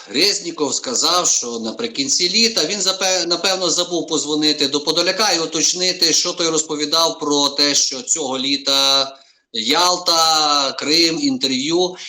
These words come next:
І, напевно, він не знає, що робиться в його міністерстві, тому що Головне управління розвідки Міністерства оборони України, воно фактично є одним із підрозділів Міністерства оборони України. Він забув,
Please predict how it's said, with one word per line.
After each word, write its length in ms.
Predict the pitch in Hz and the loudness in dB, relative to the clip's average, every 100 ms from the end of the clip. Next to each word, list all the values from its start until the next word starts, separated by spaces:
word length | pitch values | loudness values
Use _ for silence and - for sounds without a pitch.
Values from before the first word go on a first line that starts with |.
| - | -2
І, 120 | 226 | 2
напевно, 760 | 220 208 - 247 254 240 233 220 | 2 2 0 0 0 0 0 0
він 200 | 220 233 | 0 0
не 120 | 226 202 | 0 0
знає, 340 | - 226 196 | 2 0 2
що 200 | - 196 | 0 -2
робиться 400 | 190 170 160 170 | -6 -4 -4 -4
в 60 | 156 | -4
його 260 | 170 180 | -2 0
міністерстві, 880 | 180 175 175 - 269 247 - 120 - _ _ _ | 0 0 0 0 -2 -2 -6 -12 -12 _ _ _
тому 260 | 147 156 165 | -2 2 2
що 280 | - - 160 151 151 143 | 0 -2 -4 -4 -4 -4
Головне 300 | 131 175 180 | -4 -4 -4
управління 380 | 175 175 175 175 | -2 -2 0 2
розвідки 440 | 233 262 185 - | 2 2 0 -2
Міністерства 480 | 151 151 160 151 156 | 0 0 0 0 0
оборони 300 | 143 151 143 | 0 2 4
України, 400 | 139 160 254 254 | 2 2 2 2
воно 220 | 170 185 | 0 -2
фактично 720 | 202 - - 185 - 170 160 147 | -2 -2 -2 -2 -2 -4 -4 -2
є 380 | 151 156 151 | 2 2 4
одним 360 | 147 147 160 165 | 2 -2 -2 -2
із 100 | 151 | -2
підрозділів 560 | 151 147 143 143 160 156 | -2 -2 0 0 -2 0
Міністерства 520 | 147 143 139 131 147 | 0 0 -2 -2 -2
оборони 340 | 147 147 147 | 0 0 0
України. 520 | 175 226 247 143 104 - - - - | 0 0 2 2 -2 -10 -18 -8 -2
Він 120 | 311 | 0
забув, 440 | 269 285 247 - | 0 -2 -2 -4